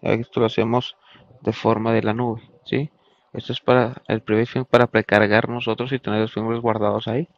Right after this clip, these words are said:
En este caso no, aquí eso directamente los descargamos desde internet, desde la página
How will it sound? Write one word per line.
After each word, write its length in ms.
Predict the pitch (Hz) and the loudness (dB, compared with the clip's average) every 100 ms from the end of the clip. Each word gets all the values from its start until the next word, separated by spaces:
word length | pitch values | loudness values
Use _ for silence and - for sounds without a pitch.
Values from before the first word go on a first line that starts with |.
| _ _ _ _ | _ _ _ _
En 120 | 120 | -4
este 220 | 127 - 127 | -2 0 0
caso 280 | 117 - | 0 -4
no, 160 | 131 156 | -4 -4
aquí 300 | 139 - 127 | -4 -6 -6
eso 160 | 127 120 | -4 -2
directamente 680 | 120 120 - 113 110 110 | 0 0 0 -2 -2 -2
los 140 | 120 113 | -2 -2
descargamos 600 | 113 - 107 107 107 113 | -2 -4 -4 -4 -4 -2
desde 240 | 110 104 | -2 0
internet, 520 | 98 98 98 98 135 - | -4 0 0 0 -2 -6
desde 240 | 113 107 | 0 2
la 140 | 101 | 2
página 500 | - 104 - 117 139 | 2 -2 -2 -4 -4